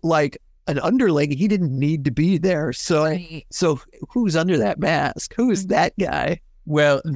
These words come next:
Speaker 3: if you, if you look at the end of episode two, there's a certain actor who is one, I, I, you guys think if I met Dave Filoni, I would explode. If I met Sam Witwer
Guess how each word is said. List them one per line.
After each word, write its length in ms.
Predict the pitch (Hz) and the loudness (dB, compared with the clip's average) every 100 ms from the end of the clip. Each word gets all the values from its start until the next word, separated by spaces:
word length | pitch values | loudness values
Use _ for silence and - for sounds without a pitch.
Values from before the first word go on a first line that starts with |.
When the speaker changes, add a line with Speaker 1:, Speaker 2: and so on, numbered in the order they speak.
| 123 | -2
Speaker 3:
if 140 | 147 131 | -2 2
you, 200 | 139 131 | 2 2
if 160 | 143 - | -2 0
you 80 | 131 | 2
look 220 | 151 160 | 2 0
at 100 | 151 | 0
the 140 | 127 | 2
end 100 | 127 | 2
of 80 | 113 | 2
episode 400 | 120 - 117 104 | 0 0 -2 -2
two, 240 | - 131 | -2 -2
there's 220 | 117 117 107 | 2 0 0
a 80 | |
certain 420 | 104 - 170 170 139 | -4 0 0 2 0
actor 680 | 123 143 139 - 110 110 104 | 2 2 0 -2 0 0 0
who 260 | 117 110 110 | 0 0 0
is 400 | 120 110 104 - _ - _ _ _ _ _ _ - | 2 2 -2 -8 _ -20 _ _ _ _ _ _ -8
one, 260 | 127 143 135 | 0 0 2
I, 160 | 131 131 - | 0 0 2
I, 260 | 135 131 - | 0 0 -4
you 160 | 160 160 | -2 2
guys 220 | 170 151 | 4 2
think 360 | - 151 127 - | -2 -2 -2 -2
if 120 | 127 | 0
I 220 | 120 120 | 2 2
met 240 | 120 117 107 | 2 0 0
Dave 180 | 113 110 | -2 0
Filoni, 320 | 104 107 110 | 0 0 0
I 80 | 113 | 0
would 60 | 113 | -2
explode. 400 | - 120 117 110 | -4 -2 -2 -2
If 80 | 127 | -2
I 80 | 156 | 0
met 220 | 160 147 | 2 0
Sam 320 | - 135 113 | -2 -2 0
Witwer 440 | 92 107 131 131 | -2 -6 -4 -4